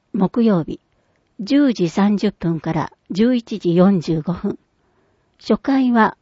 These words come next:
六月二日から全二十回。場所、四中地区公民館。定員二十五名。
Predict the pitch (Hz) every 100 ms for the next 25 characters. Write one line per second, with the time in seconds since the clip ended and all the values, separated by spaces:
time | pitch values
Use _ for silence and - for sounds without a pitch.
0 | - - 190 247 254 - 214 - - 196
1 | - 165 156 - - 190 277 214 175 165
2 | 147 202 - 156 160 _ _ _ _ _
3 | _ _ _ - 190 196 - 226 - _
4 | _ - 247 269 - 254 240 - 214 202
5 | 214 202 196 165 - 151 202 _ _ _
6 | _ _ _ _ - 226 226 220 214 202
7 | - _ - 247 233 196 170 180 185 160
8 | 165